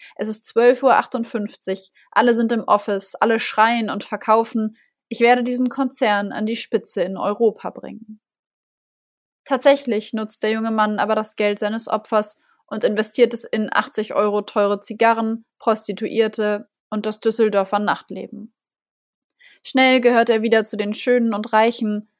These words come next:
zu denen, die es im Leben vermeintlich zu etwas gebracht haben.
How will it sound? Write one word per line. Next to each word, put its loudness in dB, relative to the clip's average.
zu -6
denen, 2
die 2
es 4
im 0
Leben 2
vermeintlich -2
zu -2
etwas -4
gebracht -2
haben. -12